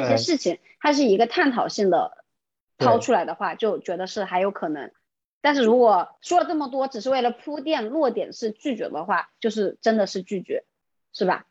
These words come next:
Speaker 2: 对，而且如果一个女生跟你表白，你又很喜欢这个女生，但你同时有这些顾虑，别人跟你告白，你，如果你也喜欢她，你肯定会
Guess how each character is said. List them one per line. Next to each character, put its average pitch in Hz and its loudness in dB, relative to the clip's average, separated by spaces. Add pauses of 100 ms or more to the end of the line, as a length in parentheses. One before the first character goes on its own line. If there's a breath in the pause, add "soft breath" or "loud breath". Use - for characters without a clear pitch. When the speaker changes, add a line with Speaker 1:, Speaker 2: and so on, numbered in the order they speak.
(100)
Speaker 2:
对， 160 2
而 165 4
且 185 2 (120)
如 196 2
果 196 6
一 165 6
个 202 6
女 135 0
生 147 0
跟 156 0
你 156 0
表 135 2
白， 117 0
你 120 -2
又 127 -2
很 151 -6
喜 - -12
欢 123 -4
这 143 0
个 135 2
女 117 -8
生， 113 -10
但 147 -4
你 123 -2
同 135 -8
时 117 -4
有 117 0
这 117 -4
些 135 -2
顾 135 -2
虑， 120 -4 (320)
别 170 -2
人 226 0
跟 247 -2
你 143 -4
告 196 -2
白， 156 -2
你， 165 -4
如 165 -4
果 220 0
你 165 -2
也 202 0
喜 196 -6
欢 127 -4
她， 156 -6
你 175 -6
肯 143 -10
定 175 0
会 233 -2